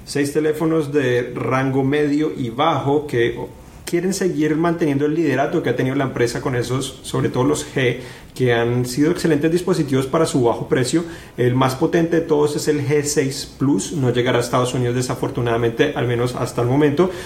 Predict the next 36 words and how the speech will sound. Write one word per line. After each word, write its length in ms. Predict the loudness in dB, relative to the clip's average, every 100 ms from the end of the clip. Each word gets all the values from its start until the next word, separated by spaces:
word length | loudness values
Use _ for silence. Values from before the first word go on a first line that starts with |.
| -14 -6
Podría 360 | -2 0 0 0
tener 240 | 0 2
un 100 | 0
precio 460 | 0 -2 0 0 -2
aproximado, 840 | -2 -4 -2 0 2 2 2 0
si 140 | -2 -4
no 60 |
me 60 | -4
equivoco, 520 | 0 0 2 2 -2 -2 -14 -4
de 100 | 0
trescientos 640 | 0 0 0 0 0 0
setenta 600 | 0 -2 -2 -2 -2 0
dólares, 340 | 0 2 0 2
trescientos 420 | 2 2 0 0
cincuenta 420 | 0 2 2 4
dólares, 260 | 4 4 2
al 100 | 0
menos 500 | 0 0 0 -2 -2
esa 200 | 0 2
es 40 |
la 100 | 4
traducción 920 | 4 2 2 0 -8 -4 0 2 2 0 -6 -14 -2
o 140 | 2
la 460 | 4 4 2 0 -4
transferencia, 500 | -2 0 2 2 2
creo 180 | 0 2
que 80 | 2
en 80 | 2
euros 300 | 2 2 0
era 300 | 0 0 -2 -6
tres, 480 | -2 -2 -4 -8 -2
eh, 280 | 0 2 2
doscientos 420 | 0 0 0 2
noventa 280 | 2 2 0
y 20 |
nueve, 300 | 0 0 0